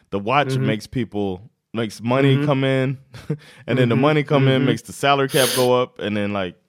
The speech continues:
Speaker 1: the draft is gonna be the thing. People are like, "What? Uh, who cares? First round, second
Speaker 2: Mm.
Speaker 1: round, that's all, that's all we care about."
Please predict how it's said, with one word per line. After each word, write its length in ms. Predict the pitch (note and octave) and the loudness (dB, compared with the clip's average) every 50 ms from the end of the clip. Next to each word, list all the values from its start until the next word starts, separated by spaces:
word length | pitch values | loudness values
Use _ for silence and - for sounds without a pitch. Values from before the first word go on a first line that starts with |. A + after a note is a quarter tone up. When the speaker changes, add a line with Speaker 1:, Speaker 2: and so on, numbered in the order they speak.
| _ _ _ _ _ _ _ _ _ _ | _ _ _ _ _ _ _ _ _ _
Speaker 1:
the 80 | - G2 | -10 -10
draft 360 | E2 G2+ A2+ C#3 E3+ E3+ C#3 | -4 0 2 2 2 2 -2
is 100 | A2 F2 | -8 -4
gonna 160 | F2+ G2+ F#2+ F2+ | -2 -2 -2 -2
be 60 | F#2+ | -2
the 80 | F2 F2+ | -4 -4
thing. 240 | E2+ - G2 F2+ F2 | -4 -4 -4 -4 -4
People 260 | - A2 F#2+ F#2+ E2+ | -6 -6 -6 -6 -6
are 60 | D#2+ D#2+ | -6 -6
like, 60 | F#2+ | -6
"What? 220 | D3 C3 E2 - - - | -6 -6 -6 -8 -10 -12
Uh, 140 | - A2 D#2 - _ _ _ _ _ _ _ _ _ | -12 -12 -12 -14 _ _ _ _ _ _ _ _ _
who 120 | - B2+ | -12 -8
cares? 440 | C3 - C#3 B2 F2+ - - _ _ _ _ _ | -6 -4 -4 -4 -6 -10 -14 _ _ _ _ _
First 220 | - A#2 A#2+ B2 | 2 2 2 4
round, 240 | B2 B2+ B2 A#2+ A#2+ | 4 2 2 2 4
second 220 | - B2+ B2 C3 | 2 0 2 2
Speaker 2:
Mm. 80 | - - | 2 4
Speaker 1:
round, 160 | A#2+ A#2 A#2 | 4 4 4
that's 140 | A2+ A2 - | 2 0 -2
all, 160 | A#2+ A2+ - | -4 -4 -2
that's 140 | - A2+ - | -4 -4 -2
all 100 | B2+ A#2 | -2 -2
we 80 | A2+ A#2 | -2 -2
care 120 | C3 A#2+ | -4 -6
about." 280 | A2+ G2 D#2+ G#1+ - | -4 -4 -8 -8 -10